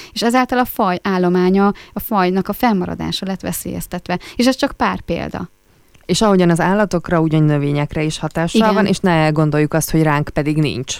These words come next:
Speaker 1: Hát, ö, most gondold el, hogyha te folyamatosan egy kivilágított környezetben élsz, akkor ugyanúgy az agyad nem tud pihenni, az immunrendszered, az idegrendszered nem tud pihenni.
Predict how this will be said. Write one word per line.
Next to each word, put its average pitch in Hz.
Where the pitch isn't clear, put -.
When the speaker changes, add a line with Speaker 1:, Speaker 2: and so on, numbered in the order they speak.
Speaker 1:
Hát, -
ö, 240
most 247
gondold 208
el, 202
hogyha 196
te 202
folyamatosan 190
egy 190
kivilágított 180
környezetben 180
élsz, 214
akkor 220
ugyanúgy 196
az 196
agyad 196
nem 185
tud 180
pihenni, 180
az 180
immunrendszered, 185
az 185
idegrendszered 185
nem 180
tud -
pihenni. 175